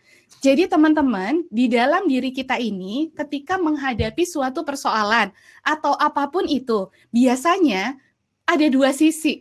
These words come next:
yang muncul. Yang pertama adalah sisi self-kritik, pengkritik terbesar diri kita sendiri itu kan biasanya diri kita sendiri ya, bukan orang lain. Ada bagian dari diri kita yang terus ngomong ke diri sendiri,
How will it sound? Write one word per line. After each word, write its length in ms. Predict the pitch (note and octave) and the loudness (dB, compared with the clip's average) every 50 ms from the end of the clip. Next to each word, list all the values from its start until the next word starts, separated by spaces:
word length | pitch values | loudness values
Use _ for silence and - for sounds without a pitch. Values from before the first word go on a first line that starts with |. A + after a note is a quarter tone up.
| - | -12
yang 240 | - - A3 A3 G#3+ | -8 -6 -4 -2 -2
muncul. 640 | A#3 A#3 A#3 A#3 A#3 A3 - - G#3+ F#3 E3+ E3+ _ _ _ _ _ _ _ _ _ _ _ _ | -2 -2 -2 -2 -2 -4 -4 -6 -8 -8 -8 -10 _ _ _ _ _ _ _ _ _ _ _ _
Yang 260 | - C4+ D4+ D#4 E4+ E4+ E4 | 0 2 2 4 4 4 2
pertama 400 | F4 F4 F4 D#4+ D#4 E4+ G4+ A4+ A4+ - - | 0 0 0 0 0 0 0 0 -4 -2 -2
adalah 400 | D#4+ C4+ A3 A3 G#3+ G#3+ A3 C4 | -2 2 2 2 2 2 0 -2
sisi 400 | C4 - - C#4+ C#4+ C#4+ F4 F#4+ | -2 -2 -2 -2 0 2 0 0
self-kritik, 1120 | - - - D#4 C#4 C#4+ C#4 C#4 - - C#4+ C#4 C4+ C4 C4 - - F#3+ G#3+ C4 - _ _ _ _ _ _ _ _ _ _ _ _ _ _ _ _ _ _ _ _ _ _ _ _ _ | 0 0 -2 -2 0 0 -2 -6 -10 -8 -4 -4 -4 -4 -4 -6 -4 -4 -4 -4 -6 _ _ _ _ _ _ _ _ _ _ _ _ _ _ _ _ _ _ _ _ _ _ _ _ _
pengkritik 580 | - D#4 D#4 C#4+ D4+ D#4 D4 D4 D4 D#4 - - | 2 4 4 4 4 2 2 2 2 -2 -2 0
terbesar 560 | - C4 D4 A3+ B3 B3+ B3+ E4+ C#4+ C#4 C4+ | 0 2 4 2 2 2 2 2 2 2 2
diri 240 | A#3 C4 C4+ C4+ C4 | 2 2 2 0 0
kita 240 | C#4 C#4 C#4 D4 D4+ | 0 0 0 0 0
sendiri 400 | - C#4+ C4+ C4 C4 C#4 C4 C4+ | 2 2 4 4 2 2 2 0
itu 140 | B3 D#4 D#4 | 0 -2 -2
kan 140 | A#4+ C5 G#4 | -2 0 2
biasanya 400 | D4 A#3+ A#3 B3+ A#3+ B3+ F4 G#4+ | 2 2 2 2 0 0 2 2
diri 160 | D4 B3 C4+ | 2 2 2
kita 240 | A3+ - A#3 A#3 A#3 | 0 -2 0 -2 -2
sendiri 400 | A#3 B3+ A#3 C4 D4+ D#4+ D#4 C4+ | -2 0 0 0 0 2 2 2
ya, 240 | G#3 G3+ A#3 E4 E4 | 2 2 2 0 0
bukan 320 | A3+ A3 A3+ A3 A#3+ A#3+ | 0 -2 -2 0 0 -2
orang 300 | A#3 A3 A#3 A3 A3 A3 | 0 -2 0 0 0 0
lain. 340 | A#3 A#3 A#3+ A#3 A3 F#3+ F#3+ - _ - - - | 0 0 0 0 -2 -2 -6 -8 _ -20 -20 -10
Ada 320 | - E4+ G4 F#4+ G#4 G#4+ | -6 -4 0 2 2 2
bagian 400 | E4+ D4 C#4 A#3+ A3+ D#4 E4+ G4+ | 4 4 2 4 4 2 2 4
dari 240 | F#4 C#4 C4 B3+ A#3+ | 4 2 4 2 2
diri 240 | G#3+ A#3 A#3 C4 C4 | 0 0 0 0 -2
kita 400 | B3+ C4 B3 - C4+ C#4+ F4+ F#4+ | -4 -6 -6 -4 -2 -2 0 0
yang 220 | F4+ D#4+ D#4 D#4+ | 0 0 0 0
terus 340 | E4 D#4+ D#4 E4+ F#4 F4+ - | -2 -2 -2 -2 -4 -4 -2
ngomong 480 | E4+ E4+ E4 D#4+ D#4 D4 C#4 C#4+ D#4+ G4+ | 0 0 2 2 2 2 2 2 2 0
ke 140 | - E4 | 0 0
diri 240 | A#3 B3 B3 B3 C#4 | 0 0 0 -2 -2
sendiri, 560 | C#4 C#4+ C#4 C4 A#3 G#3 G3+ A3 C#4+ F4+ - | 0 2 2 2 2 2 0 0 0 -2 -2